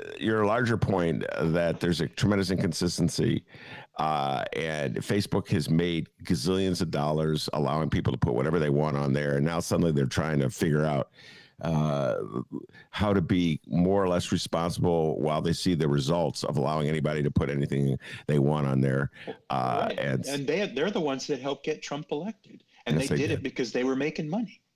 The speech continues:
Speaker 1: Yes.
Speaker 2: They didn't care about Donald Trump, or maybe they did. I don't know. I don't care. I don't know what,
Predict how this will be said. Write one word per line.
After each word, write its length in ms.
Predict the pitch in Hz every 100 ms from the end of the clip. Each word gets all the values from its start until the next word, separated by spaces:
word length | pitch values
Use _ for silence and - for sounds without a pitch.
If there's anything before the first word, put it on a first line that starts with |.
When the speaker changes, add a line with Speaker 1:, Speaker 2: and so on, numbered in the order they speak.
| _ -
Speaker 1:
Yes. 320 | 117 - -
Speaker 2:
They 80 | 320
didn't 140 | -
care 180 | - 101
about 260 | 92 95 95
Donald 280 | 95 101
Trump, 260 | - 139 185
or 80 | 110
maybe 220 | 117 147
they 140 | 107 87
did. 300 | 113 160 -
I 100 | 127
don't 120 | 180
know. 100 | 95
I 60 | 143
don't 120 | 190
care. 180 | 90 101
I 40 |
don't 120 | 156
know 80 | 127
what, 180 | 139